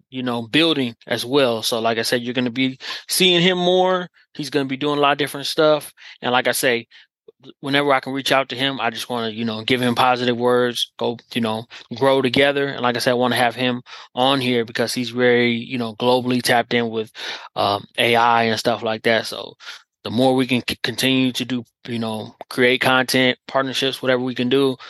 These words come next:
you know, I wanna be able to reach out with him 'cause, you know, he is the first brand expert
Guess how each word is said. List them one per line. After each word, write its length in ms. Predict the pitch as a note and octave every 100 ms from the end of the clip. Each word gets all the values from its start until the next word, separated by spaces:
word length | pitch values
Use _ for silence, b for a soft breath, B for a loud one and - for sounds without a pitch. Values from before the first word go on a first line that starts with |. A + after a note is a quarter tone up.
| B -
you 80 |
know, 100 | A2+
I 60 | A2
wanna 240 | A#2 A#2
be 140 | A2 A#2+
able 140 | A2+
to 60 | G#2+
reach 220 | B2 -
out 160 | A#2 A2+
with 120 | A2
him 300 | B2 A2+ G#2+
'cause, 260 | - A2 - -
you 60 |
know, 60 | A2
he 240 | A#2 C3
is 160 | B2+ A#2
the 100 | A#2+
first 480 | - C3 B2+ - - B B B B _ _ -
brand 340 | B2+ B2+ B2 -
expert 480 | B2+ - B2+ A#2+